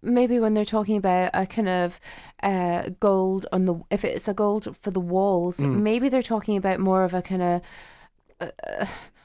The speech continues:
Speaker 1: rather than a metallic gold,
Speaker 2: Yeah.
Speaker 1: a gold, a shade of gold.
Speaker 2: I know what you mean. It's not gonna be that
Speaker 1: Um,
Speaker 2: really metallic, vibrant, sort of reflecting gold, just a, a, a tone down of gold. But one last quick one, Jill,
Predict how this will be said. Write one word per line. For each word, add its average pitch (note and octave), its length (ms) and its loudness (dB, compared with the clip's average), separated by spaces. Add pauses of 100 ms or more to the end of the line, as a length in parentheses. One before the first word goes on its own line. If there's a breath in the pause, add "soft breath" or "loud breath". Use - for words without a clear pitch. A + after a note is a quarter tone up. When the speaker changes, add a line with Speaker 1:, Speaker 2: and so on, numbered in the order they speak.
(140)
Speaker 1:
rather C4 320 4
than A#3 160 2
a G#3+ 60 2
metallic G#3 560 -2
gold, E3+ 420 0
Speaker 2:
Yeah. C3 200 4
Speaker 1:
a A#2 40 -4
gold, G#3 520 2
a G3+ 40 0
shade A3+ 320 0
of - 140 -2
gold. E3 240 2
Speaker 2:
I - 20 4
know C#3 200 6
what C3+ 140 4
you C3 100 2
mean. A2+ 260 0
It's C3 160 -2
not G#3+ 140 6
gonna F#3+ 100 6
be F#3+ 120 6
that B2+ 160 6
Speaker 1:
Um, A#2+ 100 0
Speaker 2:
really C3 240 6
metallic, A#2+ 640 0
vibrant, B2 960 -2
sort A#2+ 180 -2
of A2 160 -4
reflecting A2+ 640 -4
gold, G#2+ 260 -2
just A#2+ 160 -4
a, A#2+ 480 -4
a, A#2 40 0
a - 20 0
tone A#2 400 -4
down A#2 260 -2
of A#2 80 -10
gold. G#2 220 -4
But D3+ 120 0
one F3+ 540 4
last G3 340 4
quick - 280 -4
one, D#3+ 240 0
Jill, C3+ 240 -2